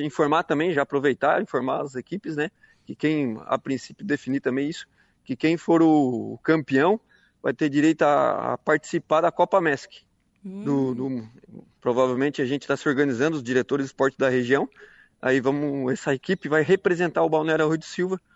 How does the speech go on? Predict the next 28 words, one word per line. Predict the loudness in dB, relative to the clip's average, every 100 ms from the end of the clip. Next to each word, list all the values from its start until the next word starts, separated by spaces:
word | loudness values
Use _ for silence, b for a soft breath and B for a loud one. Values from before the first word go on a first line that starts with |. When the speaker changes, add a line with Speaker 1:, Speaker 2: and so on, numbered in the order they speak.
| _ _ _
Speaker 1:
nessa, | -2 -2 2 0
nessa | 0 -4 -4
moda-, | -2 2 0
mo-, | 0 -4 -6
modalidade | -4 0 2 2 2 2 -2 _ _ _ _
na | -2
mesc | 2 0 0
ali, | -4 -4 -8 _ _ _ _ _ _ -6
é, | -2 0 0 -4 -10 -10
da | -8
modalidade | -6 -4 -4
do | -4
futebol | -12 -4 2 2
de | 0
campo. | -4 -6 -10 B B B
Speaker 2:
Sim, | -6 -6 -2
os | -6
quinze | -6 -8 -6
municípios | -4 -4 -6 -6 -6 -8
d-, | -10 -6 -6 -4
da | -4 -4
mesc | -4 -6 -8
têm | -6 -4
campeonato | -2 -4 -4 -2 -4 -4 -6 -6
de | -8
futebol | -12 -6 -4
de | -6
campo? | -6 -8 -6 -8